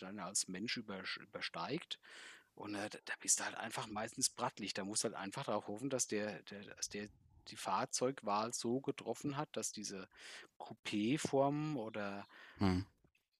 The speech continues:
Speaker 1: allgemein, äh, Form so dargestellt ist, dass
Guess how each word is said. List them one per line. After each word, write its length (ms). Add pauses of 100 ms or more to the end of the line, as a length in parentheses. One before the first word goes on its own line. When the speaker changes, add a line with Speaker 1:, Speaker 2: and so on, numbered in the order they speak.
(760)
Speaker 1:
allgemein, 720
äh, 140
Form 540 (120)
so 680 (280)
dargestellt 640
ist, 160
dass 260